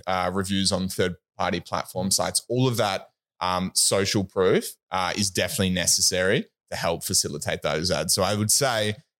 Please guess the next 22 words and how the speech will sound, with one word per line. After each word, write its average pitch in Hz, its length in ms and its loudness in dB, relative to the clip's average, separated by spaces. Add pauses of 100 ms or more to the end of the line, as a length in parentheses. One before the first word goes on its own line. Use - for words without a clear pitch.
(120)
if 110 100 -4
your 117 100 2
ads 117 180 0
aren't 101 220 2
working 95 280 0
from 98 160 2
day 90 200 2
one, 90 360 -2
don't 123 200 2
give 117 120 2
up 95 220 0
on 113 120 2
them. 151 300 -2
There's 98 140 0
a 104 60 4
lot 101 340 2
that 87 140 -2
goes 92 260 0
into, 90 480 -2
you 87 100 -12
know, 76 80 -2
making, 90 520 -4